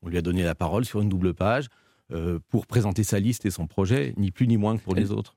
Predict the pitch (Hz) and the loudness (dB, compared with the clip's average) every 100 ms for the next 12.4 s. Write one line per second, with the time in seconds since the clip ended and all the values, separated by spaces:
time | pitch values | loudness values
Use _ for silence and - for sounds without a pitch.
0 | - 107 117 110 120 107 95 95 107 95 | 0 2 4 2 0 0 -2 0 2 2
1 | 101 - 98 104 147 127 101 - 110 104 | 2 0 0 2 2 2 -2 0 -4 0
2 | 127 165 135 - 117 107 113 113 117 131 | 0 2 -2 -4 -4 0 2 2 2 -2
3 | 107 101 - 117 110 98 104 123 117 117 | -4 -2 0 0 0 0 4 4 4 4
4 | 120 104 - 95 - - 110 98 92 - | 2 -2 -4 -4 -2 -2 -2 -2 -4 -2
5 | 165 - 156 - 120 - 123 107 104 98 | -2 0 -2 -2 -6 -2 -2 -2 -4 -2
6 | 98 90 107 117 107 98 - 98 - 160 | 0 2 0 0 -4 -4 -4 -2 -2 -2
7 | 143 - - - 135 - 113 110 107 156 | -4 -10 -10 -2 -2 0 0 2 2 -2
8 | 180 - - - - 107 98 95 95 90 | -4 -10 -20 -12 0 2 2 2 0 0
9 | 127 113 113 110 156 180 190 127 123 - | 0 2 0 0 0 0 -2 -4 -4 0
10 | 123 - 120 101 98 92 90 117 143 - | -2 0 0 0 0 0 2 2 0 -4
11 | 208 202 139 110 - 104 156 107 92 113 | -4 -2 -4 -4 -4 -2 -2 -2 0 -2
12 | - 175 208 | 0 0 0